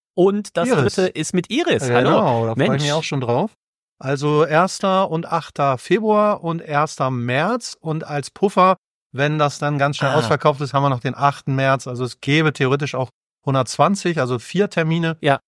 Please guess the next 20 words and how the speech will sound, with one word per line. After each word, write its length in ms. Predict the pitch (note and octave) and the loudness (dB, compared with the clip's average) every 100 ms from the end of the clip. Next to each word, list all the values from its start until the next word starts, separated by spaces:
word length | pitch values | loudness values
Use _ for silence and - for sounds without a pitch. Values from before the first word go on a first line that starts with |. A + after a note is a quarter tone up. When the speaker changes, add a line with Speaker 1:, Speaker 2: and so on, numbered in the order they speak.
| _ - | _ -6
Speaker 2:
Und 140 | C#3+ | -2
ich 60 | C#3 | -2
hab 100 | D3 | 0
vorhin 240 | D#3 C#3 | 0 2
Jein 320 | A#2+ A2 F#3+ | 2 2 2
gesagt, 400 | A3 F#3+ F#3+ F#3 | 0 2 0 0
weil, 420 | D3+ D3+ D3+ D3+ C3+ | 0 2 2 0 -4
ähm, 220 | C#3 C#3+ | -6 -6
es 100 | C#3+ | -6
gibt 160 | - F3+ | -4 2
auch 80 | D#3+ | 2
noch 80 | |
ein 60 | D3+ | 2
paar 220 | - E3 | 2 -2
Plätze 360 | F#3+ F3 E3+ D#3 | 0 -4 -4 -6
immer 240 | D#3+ D#3+ | -2 -2
hier 160 | D3 D3 | 0 0
live 240 | C#3 D#3 | 2 0
vor 160 | - C#3+ | 0 0
Ort. 340 | D3+ A#2 G2+ | 2 2 -2